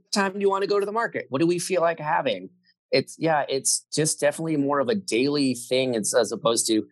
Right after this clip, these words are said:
stressing out about the whole week. And I really, I really, really like that because it's kind of, I wouldn't call it culture shock, but I'm like, the cultures are just different where it's nice to go to the store. It's nice to say hi to your butcher. There is a pharmacy, a boulangerie,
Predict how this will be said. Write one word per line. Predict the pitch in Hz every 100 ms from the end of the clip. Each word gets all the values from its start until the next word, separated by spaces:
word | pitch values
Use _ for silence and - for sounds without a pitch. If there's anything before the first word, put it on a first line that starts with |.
| _ _
stressing | - - - 123 123
out | 120
about | 113 107 101
the |
whole | 87 113 107
week. | 127 127 _ - -
And | 135
I | 135
really, | 143 156 143
I | 127
really, | 135 143 135
really | 131 127
like | 160 156 110
that | 101 101
because | 101 107 104
it's | 110 - - - -
kind | 87
of, | 104 - -
I | 113
wouldn't | 117
call | 120 104
it | -
culture | - 107 -
shock, | - 160 147 -
but |
I'm | 104
like, | 104 104 - - -
the | - -
cultures | 123 135 135 120
are | 113
just | 107 107 -
different | 120 - 127
where | 101 107 - _ -
it's | - -
nice | 269 240 240 -
to | 190
go | 151
to | 117
the | 107
store. | 101 - 98 90 87 - - -
It's | 180 -
nice | 214 214 -
to | 151
say | 151 123 110 110
hi | 120 107
to |
your | 110 104
butcher. | 110 - - - -
There | 143 175
is | 175 -
a | 127
pharmacy, | 104 - 147 165 160 170 160 156
a | 117
boulangerie, | 113 113 120 131 160 143 147 147 147